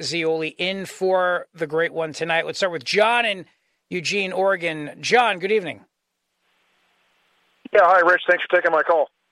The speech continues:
Speaker 1: You got it, sir.
Speaker 2: Uh, so what I was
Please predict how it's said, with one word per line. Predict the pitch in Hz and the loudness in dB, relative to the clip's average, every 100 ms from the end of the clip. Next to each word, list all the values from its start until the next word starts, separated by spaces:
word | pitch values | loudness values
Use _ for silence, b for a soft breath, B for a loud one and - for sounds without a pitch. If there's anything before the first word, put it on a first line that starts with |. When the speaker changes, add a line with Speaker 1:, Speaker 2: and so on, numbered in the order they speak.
| _ _ - | _ _ -10
Speaker 1:
You | 156 | -4
got | 151 | -4
it, | 127 | -4
sir. | - 127 110 _ _ _ _ _ _ _ _ _ _ _ _ _ _ _ _ _ _ - | -8 -10 -10 _ _ _ _ _ _ _ _ _ _ _ _ _ _ _ _ _ _ 0
Speaker 2:
Uh, | 180 180 160 - | 2 2 0 0
so | 202 202 180 _ _ _ _ - | 2 2 -2 _ _ _ _ 0
what | 185 | 2
I | |
was | 190 | 2